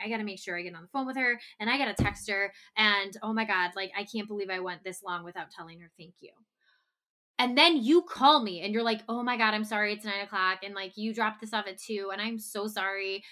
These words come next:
Like, I didn't say sor-, or I didn't say thank you fast enough." And I'm sitting there like, "What? I didn't even think, I didn't need a call, C A."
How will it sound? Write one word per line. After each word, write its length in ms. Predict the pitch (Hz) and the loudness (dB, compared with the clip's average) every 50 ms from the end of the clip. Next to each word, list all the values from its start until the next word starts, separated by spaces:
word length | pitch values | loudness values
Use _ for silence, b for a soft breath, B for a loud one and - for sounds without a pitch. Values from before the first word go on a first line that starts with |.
| B B B | B B B
Like, 160 | 226 220 214 220 | -2 -2 0 2
I 120 | 202 214 220 | 2 4 4
didn't 220 | 226 233 233 226 220 | 4 2 0 -2 -2
say 160 | 233 220 226 | -2 -2 -2
sor-, 380 | 214 - 220 202 208 208 - - | 0 0 2 2 2 2 0 0
or 200 | - 202 175 208 | -2 0 4 4
I 140 | 220 240 254 | 6 6 4
didn't 180 | 262 254 226 | 2 -2 -2
say 140 | - 240 226 | -4 -4 -2
thank 220 | - 226 226 220 | -2 -2 -4 -2
you 120 | 214 214 208 | -4 -6 -4
fast 320 | 214 202 190 196 - - 190 | -2 -2 -2 -2 -4 -6 -6
enough." 180 | 185 190 190 - b b b b | -4 -4 -4 -6 b b b b
And 120 | - 254 262 | 2 6 6
I'm 160 | 254 294 302 | 6 6 4
sitting 280 | - - 320 302 294 277 | 2 -2 0 0 0 2
there 160 | 262 240 240 | 2 0 2
like, 260 | 226 214 202 190 190 _ _ _ _ _ _ _ _ _ _ _ _ _ _ _ _ _ _ _ _ _ _ _ _ _ _ _ _ _ _ _ _ 226 220 220 220 214 208 | 2 0 0 0 -2 _ _ _ _ _ _ _ _ _ _ _ _ _ _ _ _ _ _ _ _ _ _ _ _ _ _ _ _ _ _ _ _ -16 -14 -12 -12 -10 -10
"What? 220 | - - 135 - - - | -8 -8 -8 -10 -4 0
I 160 | - 208 233 247 | 2 2 4 4
didn't 380 | 262 262 240 226 208 214 - _ _ _ | 2 0 0 0 -2 -4 -8 _ _ _
even 420 | - 214 208 208 202 190 190 214 214 _ | -8 -6 -6 -6 -8 -10 -10 -14 -14 _
think, 240 | - 190 190 185 180 _ B B B B B _ _ _ - | -8 -8 -8 -8 -10 _ B B B B B _ _ _ -2
I 180 | 190 190 214 220 | 2 4 4 4
didn't 440 | 190 180 180 180 185 180 160 - 175 | 4 2 0 0 0 -4 -8 -8 -8
need 260 | 175 175 175 185 175 | -6 -4 -2 -2 -2
a 140 | 160 165 - _ | -4 -8 -10 _
call, 540 | - - - 175 175 165 180 139 - 214 214 | -10 -4 -2 0 0 0 0 -2 -4 -6 -8
C 260 | 208 - - - - | -8 -6 -6 -6 -6
A." 340 | 113 120 - - 226 214 - | -6 -6 -6 -6 -6 -8 -8